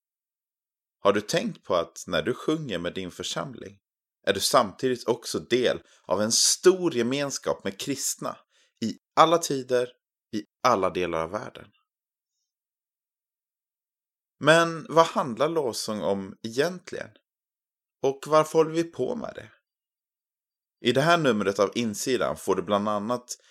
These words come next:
en djupdykning i Uppenbarelseboken, där Johannes får uppleva den ultimata himmelska lovsången.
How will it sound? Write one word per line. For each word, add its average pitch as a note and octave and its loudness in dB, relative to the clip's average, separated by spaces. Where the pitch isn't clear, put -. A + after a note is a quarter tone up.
en G#2 -2
djupdykning A2+ -6
i E2 -6
Uppenbarelseboken, F#2+ -4
där G2 6
Johannes A2+ 6
får - -4
uppleva A2 0
den F#2 -4
ultimata A#2+ -2
himmelska F2+ -6
lovsången. F#2 -10